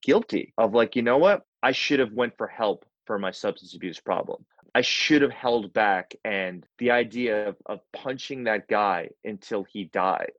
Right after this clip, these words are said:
I, I lost control. When you focus on the behavior and you feel upset about it,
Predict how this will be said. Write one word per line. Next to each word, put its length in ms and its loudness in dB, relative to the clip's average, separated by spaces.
I, 100 4
I 40 4
lost 340 2
control. 480 -8
When 160 2
you 100 2
focus 420 -2
on 100 0
the 180 -2
behavior 580 -2
and 140 -4
you 80 0
feel 140 4
upset 280 2
about 200 0
it, 80 -12